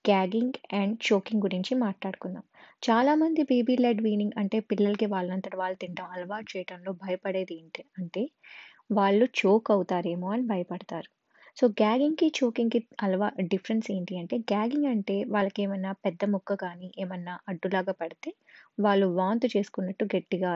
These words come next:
ఇలా అని ఊ-, ఊసేస్తారనమాట. వామిటింగ్ లాగా చేసుకుంటారు. Choking అంటే ఏంటంటే, వాళ్ళకి సరిగ్గా, ఆహ్, ఆక్సిజన్ అందకపోతే, వాళ్ళు స్కిన్ అంతా కూడా బ్లూ కలర్‌లో మారితే, దాన్ని choking అంటారు. ఈ డిఫరెన్స్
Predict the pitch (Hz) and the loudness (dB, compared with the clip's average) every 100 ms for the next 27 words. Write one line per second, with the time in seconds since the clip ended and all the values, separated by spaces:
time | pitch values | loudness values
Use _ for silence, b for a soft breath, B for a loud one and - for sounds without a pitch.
0 | - 180 175 165 180 311 - _ - 190 | -2 -2 -2 -2 -4 -4 -8 _ -6 -6
1 | - - _ _ - 220 220 196 - 165 | -6 -20 _ _ -2 0 0 -2 -4 -6
2 | 175 170 170 - - 202 185 190 196 190 | -6 -8 -8 -10 -4 0 0 0 -2 0
3 | 208 - 180 - 170 170 175 220 B B | -2 -2 -6 -6 -8 -8 -10 -12 B B
4 | B B - - 262 285 415 359 269 233 | B B -2 4 4 4 2 2 2 2
5 | 220 202 202 190 220 262 240 214 202 - | 2 2 0 0 2 2 2 0 0 2
6 | 226 226 208 196 - 185 208 226 B B | 0 2 -2 -2 -2 -2 -2 -6 B B
7 | B _ 202 196 190 190 - 190 - 220 | B _ -4 -2 -2 -4 -2 -2 0 -2
8 | 214 202 196 175 190 196 185 170 - 190 | 0 -2 -2 -2 -4 -4 0 0 0 0
9 | 208 190 180 170 185 180 - 226 233 220 | 2 4 2 2 -4 -6 0 2 2 0
10 | 214 202 190 196 196 - 190 - 190 185 | -2 -4 -4 -4 -4 -4 -6 -4 -2 -2
11 | 185 175 170 165 - 294 - - 196 190 | -2 -6 -8 -12 -6 -6 -6 -6 -4 -2
12 | 233 - 180 165 208 185 170 160 - - | -2 -2 -4 -2 -4 -4 -6 -8 -8 -12
13 | B B B B B - 226 233 226 - | B B B B B 0 2 4 2 2
14 | 226 233 | 0 0